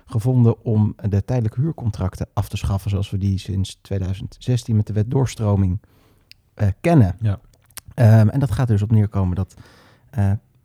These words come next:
Speaker 1: de norm weer gaat worden een contract voor onbepaalde tijd. En dat tijdelijk slechts in een paar specifieke gevallen, eh, is toegestaan. Volgens mij verhuur aan een bloed- of aanverwant. En ook nog iets met, eh, ja,
Speaker 2: Ik zag
Speaker 1: diplomatenclausule.
Speaker 2: camperscontracten inderdaad voorbij komen nog.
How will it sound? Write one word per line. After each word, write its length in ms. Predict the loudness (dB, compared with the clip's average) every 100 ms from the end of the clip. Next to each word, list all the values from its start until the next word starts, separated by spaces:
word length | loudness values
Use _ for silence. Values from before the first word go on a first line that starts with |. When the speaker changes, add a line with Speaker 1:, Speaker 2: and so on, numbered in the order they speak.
| -6
Speaker 1:
de 160 | 2
norm 340 | 4 4 2 0
weer 160 | -2
gaat 180 | -4 -6
worden 420 | -4 -4 -4 -6 -10 -6
een 200 | -4 -4
contract 380 | -6 -6 -8
voor 120 | -8 -8
onbepaalde 420 | -6 -6 -8 -6
tijd. 340 | -2 -2 -4
En 140 | -6 -6
dat 200 | -6 -8
tijdelijk 480 | -4 -2 -2 -4 -6
slechts 340 | -8 -8 -8
in 120 | -4 -2
een 160 | -2 -6 _ _ _ _ -4
paar 200 | 0 0
specifieke 580 | 0 -2 0 -2 -2
gevallen, 520 | -4 -4 -2 0 0 -4 _ _ _
eh, 260 | -4 0 0 -4 _
is 180 | -6 -4
toegestaan. 520 | -4 -6 -6 -6 -6
Volgens 240 | -8 -8 -6
mij 240 | -6 -6 -10
verhuur 600 | -4 -2 0 0 0 -4
aan 220 | -6 -6 -4
een 160 | -4
bloed- 200 | -2 -4
of 80 | -4
aanverwant. 640 | 0 0 0 0 0 0 -6 -20 -20 -20 _ -8
En 180 | -6 -4
ook 180 | -4
nog 160 | -4 -6
iets 220 | -10 -8
met, 300 | -6 -6 -8 -12
eh, 120 | -8
ja, 80 | -8
Speaker 2:
Ik 100 | -8
zag 200 | -6 -6
Speaker 1:
diplomatenclausule. 640 | -6 -6 -4 -2 0 0 0 0 2
Speaker 2:
camperscontracten 340 | 2 2 -2 -6
inderdaad 300 | -6 -8 -10
voorbij 260 | -8 -8
komen 300 | -8 -6 -6
nog. 160 | -6